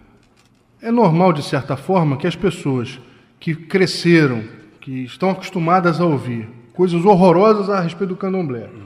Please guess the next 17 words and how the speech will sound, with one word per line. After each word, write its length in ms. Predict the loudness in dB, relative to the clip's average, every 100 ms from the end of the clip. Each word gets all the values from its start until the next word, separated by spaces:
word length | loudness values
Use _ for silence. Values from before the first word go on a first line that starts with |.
| -16 -6
e 60 |
não 120 | -2
têm 160 | 0 2
oportunidade 720 | 4 2 0 -4 -2 -4 -4
de 60 | -8
participar, 640 | -8 -8 -18 -4 0 0
de 160 | -2 -6
ver, 680 | -2 2 2 2 -4 -16 -12
de 80 | -8
saber 440 | -2 -2 0 -4
que 140 | -2 -6
os 120 | -2
nossos 320 | 0 0 0
barracões, 520 | -4 -4 -4 -6 -6
os 60 | -4
nossos 340 | -6 -6 -12
templos 320 | -4 -4 -4